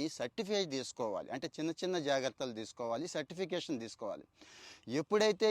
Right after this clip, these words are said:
ఈ సర్టిఫికేషన్ ఏజెన్సీ, ఆంధ్రప్రదేశ్ సర్టిఫికేషన్ ఏజెన్సీ ఒకటి ఉందండి, ఆర్గానిక్ ప్రొడక్ట్ సర్టిఫికేషన్ ఏజెన్సీ అని ఉంది. ఆ సతీష్ గారు, ఎడ్లపల్లి సతీష్ గారు స్వయంగా చెప్తున్నారు. ఇప్పటికీ ఇరవై రెండు వేల మంది రైతుల్ని ట్రైన్ చేసి సర్టిఫికేట్ ఇచ్చాము. ముప్పై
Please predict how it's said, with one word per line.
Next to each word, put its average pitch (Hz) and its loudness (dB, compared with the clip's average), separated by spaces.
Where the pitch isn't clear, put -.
ఈ 196 2
సర్టిఫికేషన్ 185 0
ఏజెన్సీ, 170 2
ఆంధ్రప్రదేశ్ 160 2
సర్టిఫికేషన్ 180 0
ఏజెన్సీ 160 4
ఒకటి 135 2
ఉందండి, 151 6
ఆర్గానిక్ 175 2
ప్రొడక్ట్ 156 -2
సర్టిఫికేషన్ 147 -2
ఏజెన్సీ 143 0
అని 135 0
ఉంది. 135 0
ఆ 151 6
సతీష్ 185 -4
గారు, 165 6
ఎడ్లపల్లి 151 -2
సతీష్ 151 -4
గారు 156 0
స్వయంగా 143 2
చెప్తున్నారు. 156 0
ఇప్పటికీ 202 4
ఇరవై 196 8
రెండు 180 6
వేల 160 8
మంది 147 2
రైతుల్ని 139 2
ట్రైన్ 165 2
చేసి 165 2
సర్టిఫికేట్ 143 -2
ఇచ్చాము. 139 0
ముప్పై 135 2